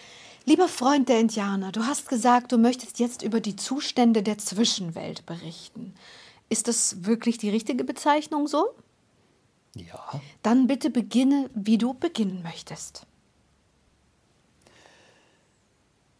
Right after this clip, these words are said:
Speaker 2: Das Wahrnehmen durch eigene Sinne ist euch allen bekannt. Doch das Wahrnehmen ohne die körperlichen Sinne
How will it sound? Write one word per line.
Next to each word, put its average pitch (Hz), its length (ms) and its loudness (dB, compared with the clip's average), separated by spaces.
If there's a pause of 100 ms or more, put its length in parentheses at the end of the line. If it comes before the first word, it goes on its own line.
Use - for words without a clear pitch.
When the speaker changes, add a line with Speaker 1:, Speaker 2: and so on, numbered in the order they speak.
(100)
Speaker 2:
Das - 280 -12
Wahrnehmen 143 680 0
durch 113 260 -6
eigene 113 440 -4
Sinne 139 400 -4
ist - 300 -12
euch 120 220 -10
allen 98 220 -10
bekannt. - 520 -16 (1500)
Doch - 160 -6
das 101 280 -12
Wahrnehmen 110 680 -4 (120)
ohne 160 340 -2
die 101 160 -10
körperlichen 95 640 -10
Sinne 127 360 -6